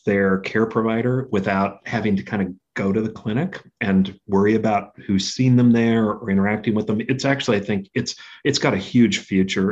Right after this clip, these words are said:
in front of it. And that's, there is going to be a, there's gonna be a decision point that's gonna have to be made, because all that we did in many ways on the telehealth side was enabled because of the existence of the emergency.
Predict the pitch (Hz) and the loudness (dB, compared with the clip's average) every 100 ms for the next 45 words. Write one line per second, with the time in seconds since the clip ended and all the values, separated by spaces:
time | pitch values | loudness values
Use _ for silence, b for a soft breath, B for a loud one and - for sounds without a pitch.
0 | - 95 98 95 110 151 156 B B B | -2 -4 -2 0 2 0 -2 B B B
1 | B 107 110 104 135 139 - - 120 139 | B 0 2 4 2 0 -6 0 4 4
2 | 135 139 123 107 104 101 98 - 104 92 | 4 2 2 2 0 2 0 0 -4 -2
3 | 92 92 92 - _ _ _ _ _ _ | -2 -2 -4 -8 _ _ _ _ _ _
4 | - - 120 120 135 104 110 95 98 - | -16 0 0 4 2 4 4 4 0 0
5 | 139 123 98 95 95 87 98 - 95 95 | 2 2 2 0 -2 -2 -6 -2 0 0
6 | 92 95 92 101 92 95 - 95 92 B | -2 -4 -2 0 -2 -4 -4 -4 -4 B
7 | B B B 127 156 - 107 92 101 101 | B B B 2 2 2 0 0 2 2
8 | 92 87 95 _ - 95 101 101 95 95 | 0 -4 -12 _ -2 2 2 2 2 2
9 | 92 - 92 87 - 123 107 95 90 - | 0 -2 -6 -4 -2 0 0 -2 -6 -10
10 | _ _ - - 90 87 - B B 107 | _ _ -10 -4 -2 -2 -6 B B 0
11 | 101 110 120 104 95 98 - 117 107 90 | 4 4 4 2 0 -2 -2 0 0 0
12 | 92 95 95 98 95 113 - 95 - 87 | 2 2 0 -4 -2 -2 0 -4 -4 -6
13 | 90 90 95 95 95 - - - | -4 0 0 0 -4 -8 -12 -16